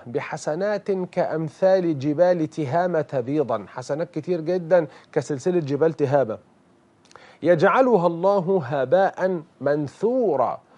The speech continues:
فقال ثوبان أحد الصحابة: "يا رسول الله، صفهم لنا وجلهم ألا نكون منهم ونحن لا ندري". فقال: "هم منكم،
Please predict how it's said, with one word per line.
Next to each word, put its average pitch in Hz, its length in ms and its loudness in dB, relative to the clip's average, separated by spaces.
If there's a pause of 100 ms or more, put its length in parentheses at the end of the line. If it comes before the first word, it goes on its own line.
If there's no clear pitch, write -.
(180)
فقال 180 460 -2
ثوبان 127 520 0
أحد 131 220 -6
الصحابة: 127 520 -4
"يا 139 120 0
رسول 147 360 -2
الله، 156 320 0 (420)
صفهم 160 580 -2
لنا 180 220 2
وجلهم 143 720 2 (340)
ألا 180 420 2
نكون 147 520 0
منهم 151 360 -2
ونحن 139 380 -2
لا 127 200 -2
ندري". 120 400 -4
فقال: 160 420 -4
"هم 151 200 -4
منكم، 139 640 -6